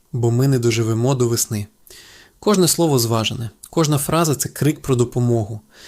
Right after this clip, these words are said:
замаскований під буденну розмову. Або ось інший лист, написаний молодою дівчиною до своєї подруги в місто. «Люба Олю, я так за тобою сумую. Пам'ятаєш, як ми мріяли поїхати вчитися, стати вчительками?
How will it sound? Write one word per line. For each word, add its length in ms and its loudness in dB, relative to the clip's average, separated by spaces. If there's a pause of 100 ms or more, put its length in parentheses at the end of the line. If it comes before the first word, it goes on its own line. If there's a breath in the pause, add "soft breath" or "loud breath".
(200 loud breath)
замаскований 920 2
під 280 -4
буденну 540 2
розмову. 520 -2 (500 loud breath)
Або 360 2
ось 280 2
інший 360 2
лист, 460 0 (320 loud breath)
написаний 500 0
молодою 600 4
дівчиною 520 -2
до 120 0
своєї 340 0
подруги 500 2
в 60 0
місто. 420 -2 (600 loud breath)
«Люба 280 4
Олю, 480 2 (380)
я 220 2
так 300 -2
за 120 0
тобою 420 0
сумую. 520 -2 (340 soft breath)
Пам'ятаєш, 460 0
як 120 -4
ми 100 4
мріяли 380 4
поїхати 460 0
вчитися, 460 -4
стати 300 -2
вчительками? 640 -4